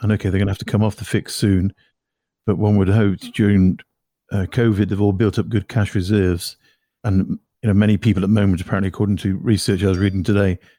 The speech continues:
are going to banks and saying, "Can they overpay more quickly?" So, but yes, there could well be a,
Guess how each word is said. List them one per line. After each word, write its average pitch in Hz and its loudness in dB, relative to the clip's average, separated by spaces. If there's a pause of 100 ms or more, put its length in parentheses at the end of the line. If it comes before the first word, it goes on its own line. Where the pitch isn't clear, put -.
(220)
are 101 -4
going 101 2
to 110 2
banks 92 -2 (280)
and 104 -2
saying, 98 0
"Can 104 0
they 104 2
overpay 98 0 (560)
more 107 2
quickly?" 98 -2 (600)
So, 101 2 (480)
but 143 2
yes, 143 2
there 113 -2
could 120 0
well 110 2
be 101 4
a, 98 0